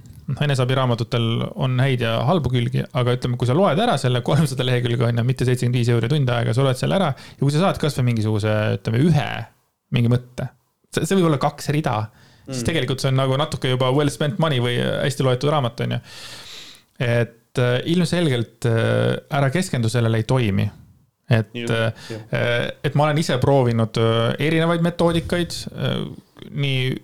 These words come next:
Speaker 1: ülemõtlemise kui, ütleme, liigse muretsemise kohta, aga ära keskendu sellele on nendest, äh, kõige vähem toimivam asi üldse.
Speaker 2: Mhm, mhm.
Speaker 1: Noh.
Speaker 2: Ja kusjuures, äh, eneseabiraamatutest, äh, rääkides, ma pole kaua aega maininud, äh,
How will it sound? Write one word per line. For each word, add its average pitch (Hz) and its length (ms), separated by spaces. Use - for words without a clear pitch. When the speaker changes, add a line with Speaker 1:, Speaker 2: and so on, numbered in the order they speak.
Speaker 1:
ülemõtlemise 131 800
kui, 117 180
ütleme, 110 320
liigse 120 600
muretsemise 120 640
kohta, 113 500
aga 131 380
ära 151 140
keskendu 110 440
sellele 107 380
on 113 80
nendest, 110 460
äh, 113 260
kõige 120 260
vähem 113 300
toimivam 107 520
asi 113 200
üldse. 110 440
Speaker 2:
Mhm, 107 280
mhm. 104 240
Speaker 1:
Noh. 113 200
Speaker 2:
Ja 120 260
kusjuures, 120 540
äh, 113 380
eneseabiraamatutest, 113 1200
äh, 101 300
rääkides, 110 540
ma 120 120
pole 120 180
kaua 135 300
aega 113 120
maininud, 107 640
äh, 104 760